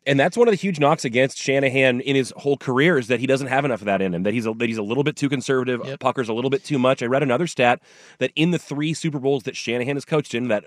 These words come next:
Speaker 1: also includes that Falcons one, that his teams have been outscored seventy-nine to twenty-four in the second half and overtime. So just,
Speaker 2: Damn.
Speaker 1: I mean, c-, comes out gangbusters, builds a lead
Speaker 2: Well,
Speaker 1: all, in all three of
Speaker 2: yeah.
Speaker 1: them,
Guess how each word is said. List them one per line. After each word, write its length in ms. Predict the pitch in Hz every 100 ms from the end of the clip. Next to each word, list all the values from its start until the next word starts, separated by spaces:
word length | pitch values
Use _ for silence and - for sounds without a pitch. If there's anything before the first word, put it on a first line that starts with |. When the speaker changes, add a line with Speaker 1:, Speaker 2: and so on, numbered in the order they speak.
| -
Speaker 1:
also 280 | 107 - 120
includes 320 | 113 117 113
that 120 | 117
Falcons 380 | 147 147 143 104
one, 240 | 107 107 - - -
that 80 | 104
his 160 | 143 156
teams 320 | - 180 170
have 100 | 123
been 140 | 110 107
outscored 520 | 120 135 - 131 104
seventy-nine 640 | - 127 143 156 131 131
to 40 | 110
twenty-four 720 | - 123 120 - 120 101 90
in 220 | 98 98
the 180 | 98 92
second 260 | - 117
half 180 | 110 110
and 80 | 101
overtime. 420 | 95 82 - - _ _ _ _
So 100 | -
just, 200 | 113 127
Speaker 2:
Damn. 40 | 127
Speaker 1:
I 40 |
mean, 260 | 139 123 113 _ - _ _ -
c-, 80 | -
comes 260 | 185 214
out 160 | 214 208
gangbusters, 640 | 165 233 165 151 160 180
builds 240 | 127 175 170
a 40 |
lead 300 | 156 208 185
Speaker 2:
Well, 220 | 147 147
Speaker 1:
all, 40 | 175
in 100 | 143
all 140 | 175
three 200 | 170 226
of 80 | 160
Speaker 2:
yeah. 60 |
Speaker 1:
them, 140 | 143